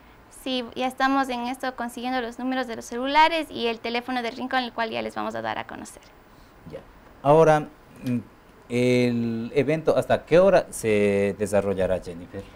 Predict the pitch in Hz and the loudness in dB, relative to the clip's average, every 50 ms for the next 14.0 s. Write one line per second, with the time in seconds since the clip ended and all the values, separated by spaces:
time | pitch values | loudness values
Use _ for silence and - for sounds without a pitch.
0 | - - - - - 359 381 359 330 302 294 277 254 262 277 294 302 330 - - | -20 -20 -12 -6 -4 0 4 4 4 4 4 4 2 2 2 2 -2 -2 -2 -2
1 | 381 392 403 392 349 311 - - 262 277 294 302 302 294 - 254 262 262 262 269 | -2 -2 -2 -2 -4 -6 -6 -4 -4 -2 -2 -2 -2 -2 -2 -2 0 2 2 2
2 | 277 285 285 254 233 240 240 233 226 220 233 233 - - 262 277 285 - 349 311 | 2 2 0 0 -2 -4 -4 -4 -2 -2 -4 -4 -2 0 0 0 0 -2 -4 -4
3 | 285 254 240 240 254 277 294 - 330 294 294 - 247 233 220 214 220 226 226 233 | -4 -4 -4 -4 -4 -4 -2 -2 -4 -4 -2 -2 -2 0 0 0 -2 -2 -4 -6
4 | 240 - 262 262 262 262 - 247 226 226 - - - - - - 226 214 214 226 | -2 2 2 2 2 0 -2 -2 -2 -2 -4 -6 -12 -16 -12 -8 -8 -6 -6 -4
5 | 113 95 - - - - - - - - - - - - - - - - - - | -4 -4 -6 -6 -10 -16 -20 -20 -20 -20 -20 -20 -20 -20 -20 -20 -20 -20 -20 -20
6 | - - - - - - - - - - - - - 107 104 101 98 98 98 95 | -20 -20 -20 -20 -20 -20 -20 -20 -20 -20 -16 -6 0 0 2 2 2 2 0 -2
7 | 92 92 92 90 90 90 87 87 85 85 82 80 80 80 - - - - - - | -2 -4 -4 -6 -8 -8 -10 -10 -12 -12 -12 -14 -14 -16 -20 -20 -20 -20 -20 -20
8 | - - - - - - - - - - - - - - - 98 98 98 95 92 | -20 -20 -20 -20 -20 -20 -20 -20 -20 -20 -20 -20 -20 -20 -18 -14 -12 -10 -10 -8
9 | 87 95 101 101 110 131 139 - - - 113 101 - - - - 101 104 110 110 | -4 -2 -2 2 2 2 2 2 -2 -6 -8 -6 -8 -10 -10 -8 -6 -2 0 0
10 | 107 104 101 98 98 95 - - 117 113 107 104 104 104 107 107 101 - 107 101 | 0 0 -2 -6 -10 -10 -10 -10 -8 -8 -6 -4 -2 -2 -2 -4 -6 -6 -4 -2
11 | 98 98 98 98 98 113 120 113 - - 110 107 98 101 - - 101 98 95 95 | 0 0 0 0 0 0 -2 -4 -4 -4 -4 -2 -2 -4 -6 -10 -12 -12 -12 -12
12 | 92 87 - - 95 101 101 101 101 - 110 101 95 92 87 98 98 98 98 98 | -12 -10 -8 -4 0 2 2 2 2 0 -4 -6 -6 -4 -4 -2 -2 0 2 2
13 | 101 95 90 - - 117 104 - - - - 90 87 87 87 87 87 87 87 | 2 2 0 0 -4 -6 -6 -4 -6 -8 -8 -8 -10 -10 -10 -10 -12 -12 -12